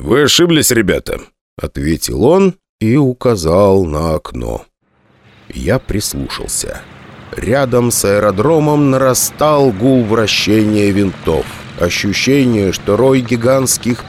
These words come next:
пчёл приближается к Баграму. "Масштабно!" воскликнул Лёня, выглянув в окно.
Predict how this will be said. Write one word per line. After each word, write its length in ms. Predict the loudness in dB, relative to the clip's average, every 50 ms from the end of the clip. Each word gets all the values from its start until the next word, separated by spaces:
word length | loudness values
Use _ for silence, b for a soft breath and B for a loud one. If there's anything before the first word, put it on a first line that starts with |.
| -12
пчёл 400 | -8 -4 -2 0 2 2 2 2
приближается 920 | 0 0 -2 0 2 2 0 2 2 2 2 4 2 2 2 0 -2 -2
к 80 | -2 0
Баграму. 800 | 0 0 2 2 2 2 2 2 2 2 2 2 2 0 0 -2 -6 -12 -18 -20 -18 -20 -18 -20 -18 -18 -18 -16 -8
"Масштабно!" 1800 | -6 -4 -2 0 0 0 0 0 0 -2 -2 -4 -4 -2 0 0 0 0 0 0 0 0 0 0 0 2 2 2 2 2 0 0 0 -2 -2 -4 -6 -8 -14 -16 -8 -2
воскликнул 760 | -2 -2 -2 -2 -4 -4 -2 -2 -2 -4 -4 -8 -6 -6 -4
Лёня, 420 | -2 0 2 2 4 2 2 2 0
выглянув 640 | 2 2 2 2 2 0 0 0 0 0 -2 0 0
в 60 | -2
окно. 400 | -2 -2 -4 -6 -4 -4 -4